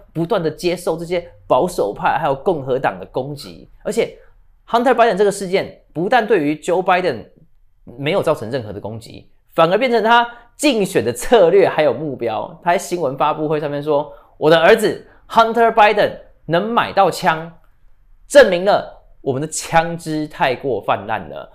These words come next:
我们的背景调查漏洞太多了，就连我儿子这个被毒品困扰的情况下还可以买枪，所以我立志一定要修改枪支管理法，强化全国的背景调查。” OK，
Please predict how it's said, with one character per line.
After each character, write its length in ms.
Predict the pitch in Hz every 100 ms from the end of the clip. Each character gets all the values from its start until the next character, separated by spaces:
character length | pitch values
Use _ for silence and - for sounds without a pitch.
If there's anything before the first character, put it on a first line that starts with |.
| - -
我 80 |
们 80 | 139
的 60 | 175
背 300 | 180 208 156
景 240 | 123 107
调 240 | 113 170 131
查 260 | 127 113
漏 220 | 170 156
洞 220 | 135 139 131
太 200 | 147 117
多 220 | 123 117
了， 160 | 95 - -
就 100 | 311
连 140 | 302
我 200 | 262 220
儿 200 | - 208
子 400 | 247 254 156 - _
这 100 | 269
个 80 | 254
被 260 | 269 - - - _
毒 200 | 220 262
品 280 | 277 214 160
困 300 | - 294 196
扰 180 | 160 120
的 80 | 131
情 300 | - 143 165
况 200 | 220 180
下 200 | 202 156
还 200 | - 196
可 140 | 170
以 80 | 175
买 180 | 156 -
枪， 320 | 127 107 - - -
所 120 | 180
以 60 | 156
我 160 | 110
立 280 | 120 202 147
志 260 | - 170 120 -
一 160 | 127
定 140 | 160 160
要 100 | 160
修 340 | - - 151
改 200 | 143 92
枪 260 | - 135 139
支 140 | 143
管 160 | 107 90
理 140 | 104
法， 220 | - 82 - - -
强 420 | - - 196 247
化 320 | 262 269 147 -
全 280 | - 196 226
国 200 | 208 196
的 120 | 208
背 280 | 185 254 196
景 180 | 139 113
调 200 | 185 127
查。” 360 | - 95 117 - - - -
OK， 380 | 165 165 185